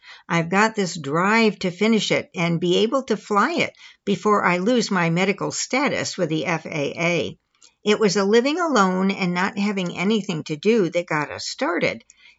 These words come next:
and then it became my total purpose and being, almost. My fear would be a return to boredom and loneliness. The project itself takes care of me. For six or eight hours a day, I'm not bored,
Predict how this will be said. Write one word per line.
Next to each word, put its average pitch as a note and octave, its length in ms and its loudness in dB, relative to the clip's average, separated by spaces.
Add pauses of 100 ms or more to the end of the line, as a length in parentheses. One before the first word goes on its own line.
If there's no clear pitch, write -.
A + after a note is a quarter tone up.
and A#3+ 260 4
then D#4+ 160 0
it - 120 -8
became A3+ 420 0
my F#3 200 0
total A3+ 460 -2
purpose A3 560 -4
and D#3 140 -2
being, E3 460 -4 (200)
almost. G3 580 -2 (360)
My G3+ 160 2
fear G3+ 480 2
would F3 180 0
be F#3 160 4
a F#3 60 2
return A3 600 -2
to A#3 100 -2
boredom G3+ 480 0
and F#3+ 300 -4
loneliness. F3 600 -2 (300)
The G3+ 100 0
project A#3+ 640 0
itself E3+ 680 -2
takes A3 320 -2
care F#3 300 2
of F3 120 0
me. A3+ 400 0 (260)
For G#3 140 2
six D4 380 0
or D#4 180 -2
eight A3 160 2
hours G#3+ 380 2
a E3+ 60 2
day, G3 500 -2
I'm E3 200 0
not F3+ 300 0
bored, G#3+ 400 0